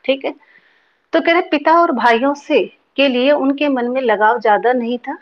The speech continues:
पिता क्या थे? व्यवसायी थे। व्यवसायी का मतलब होता है बेटा व्यापारी, businessman,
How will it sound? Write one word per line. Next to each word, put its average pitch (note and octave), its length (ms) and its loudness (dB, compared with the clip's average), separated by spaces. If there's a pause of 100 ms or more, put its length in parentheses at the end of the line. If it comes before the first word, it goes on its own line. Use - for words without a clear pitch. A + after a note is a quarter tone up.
(140)
पिता C4+ 260 0
क्या C#4+ 220 2
थे? D4 260 -2
व्यवसायी G#3+ 600 0
थे। G#3 260 -8
व्यवसायी G#3+ 480 0
का C4 140 -2
मतलब C4 280 -4
होता C4 260 -2
है C4+ 40 -4
बेटा D4+ 200 0
व्यापारी, G#3+ 600 2
businessman, G#3 800 -4